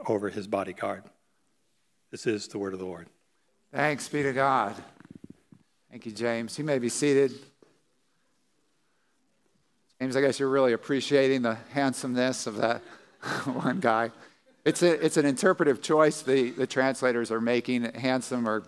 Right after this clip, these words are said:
Speaker 2: big in some way. Um, something really notable about him. All right, so, you know, reading this, I, I do want to address those of you who might feel a little bit of, uh, a kind of discomfort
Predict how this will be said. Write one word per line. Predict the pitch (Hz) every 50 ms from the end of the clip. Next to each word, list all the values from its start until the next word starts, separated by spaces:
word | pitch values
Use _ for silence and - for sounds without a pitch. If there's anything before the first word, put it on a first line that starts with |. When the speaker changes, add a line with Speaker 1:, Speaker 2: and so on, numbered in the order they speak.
| - - -
Speaker 2:
big | - 131 123 120 120 120 104
in | 120 117 107
some | 98 - 123 113 107
way. | 107 110 113 110 107 110 107 - - - - _ _ _ _ _ _ _ _ _ _
Um, | - 107 104 98 104 101 107 98 90 - _ _ _ _ _ _ _ _ _ _
something | 101 - - 143 131 123 - 131 120
really | 117 117 117 113 107
notable | 107 113 110 110 110 104 98 104
about | 98 95 104 104 110 110
him. | 107 - 104 101 - _ _ _ _ _ _ _ _ _ _ _ _ _ _ _ _ _ _ _ _ _ _ _ _ _ _ _ _ _ _ _ _ _ _ _ _ _ _ _ _ _ _ _ _ _ _
All | 147 151
right, | 165 165 160 -
so, | - - 208 190 170 170
you | 175 175 185 190
know, | 185 175 170
reading | 156 151 165 185 196 202 196 170
this, | 156 147 - -
I, | 165 156
I | 160 147 156 151
do | 143 123 165 170 175
want | 165 160 147
to | 139
address | 135 120 139 139 127 - -
those | 165 151 151 123
of | 143 139
you | 135
who | 127
might | 127 139 139 139 127 - -
feel | - - 143 135 135
a | 127 123
little | 135 151 175 165
bit | 120 131 135 127
of, | 123 120 110 101 90 117
uh, | 120 113 110 110 107 107 104 110 - - - -
a | -
kind | 110 - 120 127 120
of | 113 104 98 - - 107 110
discomfort | - 135 123 - - - - - 143 135 131 - - 120 117 107 101 -